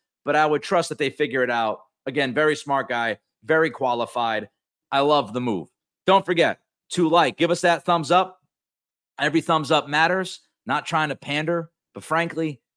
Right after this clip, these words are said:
I've got to ask you to give us that thumbs up because you just don't voluntarily do it all the time, and that's the way we build this community. So every single like means the world.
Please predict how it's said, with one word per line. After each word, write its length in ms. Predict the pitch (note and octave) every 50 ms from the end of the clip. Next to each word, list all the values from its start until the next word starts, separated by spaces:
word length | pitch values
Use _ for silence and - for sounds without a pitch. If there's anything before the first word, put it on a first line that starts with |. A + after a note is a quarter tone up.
| - -
I've 100 | B2 A#2
got 100 | E3 D#3
to 80 | D3
ask 360 | C#3 D#3 D#3 D3+ - - -
you 60 | C#3+ A2+
to 60 | A#2+
give 180 | G#2+ C3 A#2
us 100 | A#2+ A#2
that 240 | - B2 A#2 A2+ -
thumbs 260 | - B2 A#2 A#2 G2+
up 320 | A#2 B2 C3+ - - - _ _ _ _ _ -
because 260 | - A2+ - D3 A#2+
you 60 | C3
just 200 | B2+ C#3+ C#3 -
don't 180 | - C#3+ C#3 A#2+
voluntarily 600 | C#3 C#3 C3+ C3 C3 - D#3 C3+ C3 A#2+ A#2+ A#2
do 200 | G2 D3 D3 C3
it 80 | A#2 A#2
all 140 | A2 A2
the 60 | A2 G#2
time, 280 | - B2+ A#2+ B2+ C3+ C3+
and 140 | A2+ G#2 A2+
that's 200 | B2 A#2+ - -
the 80 | C3+
way 120 | C3 C3+ C3
we 140 | B2+ C3 B2
build 260 | G2+ C3 C3 C3 A#2+
this 140 | B2 A#2+ -
community. 400 | - C#3 C3 A#2+ G#2+ F2 F2 D2+
So 160 | - - C3
every 260 | A#2 C3+ D3 D3+ D#3
single 260 | - - D3+ C#3+ C3
like 220 | C3 C3 C3 A2+ A2+
means 220 | B2+ B2+ B2 G#2+
the 80 | B2+ A#2+
world. 320 | A2 A#2+ A2 G2 D#2+ -